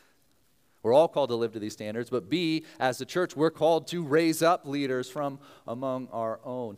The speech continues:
And these are the things that we care about because these are the things that God's word tells us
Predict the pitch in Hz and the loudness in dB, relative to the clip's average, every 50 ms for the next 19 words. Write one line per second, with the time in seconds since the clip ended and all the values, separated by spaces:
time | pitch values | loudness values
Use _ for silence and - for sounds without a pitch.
0 | - _ - 110 107 95 104 123 127 139 135 123 - 120 110 107 101 101 101 - | -14 _ -8 -8 -6 -4 -4 -2 -2 0 -2 0 0 0 0 0 0 -4 -6 -6
1 | 110 104 104 101 101 101 - 98 92 87 98 92 - - 107 104 101 101 92 98 | -8 -8 -8 -10 -10 -8 -6 -6 -6 -6 -10 -12 -10 -8 -8 -6 -6 -8 -8 -8
2 | 95 95 92 - 104 95 - 90 85 98 101 92 92 92 87 85 - 92 87 90 | -8 -8 -8 -10 -12 -12 -12 -12 -10 -10 -10 -10 -12 -14 -14 -16 -16 -18 -18 -16
3 | - 87 - - 82 87 87 - - 92 87 82 - - - 87 85 - - - | -18 -18 -18 -16 -16 -16 -16 -18 -16 -14 -14 -14 -14 -14 -14 -14 -14 -14 -18 -20
4 | 82 | -20